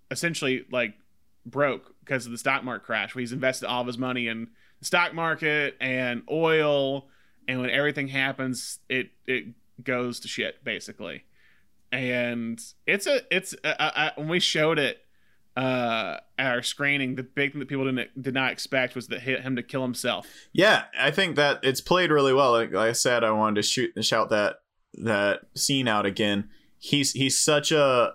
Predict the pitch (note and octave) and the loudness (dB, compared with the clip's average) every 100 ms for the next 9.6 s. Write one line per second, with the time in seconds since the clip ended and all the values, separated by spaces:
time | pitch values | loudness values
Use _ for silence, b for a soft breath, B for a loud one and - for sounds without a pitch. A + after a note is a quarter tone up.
0 | - C3 B2 A2 A2 A2+ - A2 A2 C3+ | 2 2 2 2 2 2 2 0 0 0
1 | C3 A2+ A2 G#2 G2 A2+ A#2 A2 A2 C3+ | -2 0 0 0 0 0 0 -2 2 2
2 | A#2 C3+ G#2+ A2 G#2+ - C#3 B2+ B2 A#2 | 4 2 2 2 0 2 0 2 -2 -2
3 | G#2+ A2+ - G#2+ G2+ G2+ G2 G2 - G#2+ | 0 0 0 0 0 -2 -2 -2 0 2
4 | G#2+ G2+ G2+ G2+ G2+ - - G2 G2+ - | 2 0 0 0 -2 -2 -4 -2 0 2
5 | G#2+ G2+ G2+ G2+ - _ _ _ _ - | 2 4 2 0 -4 _ _ _ _ -4
6 | G#2+ G#2 G2+ G#2 G#2 G2+ F#2+ A2+ A2 - | 0 2 2 2 0 0 -2 -2 0 2
7 | - D3+ D3 C3 A#2 A2 - G#2 G#2+ A2 | 2 4 4 4 2 2 2 2 2 0
8 | G#2+ G#2+ G2+ G2+ A2 B2 A#2+ A#2 A#2 G#2 | -2 -2 -2 -2 0 2 4 4 2 2
9 | G#2 A2 G#2+ G#2+ G#2+ G#2+ | 0 2 2 2 2 0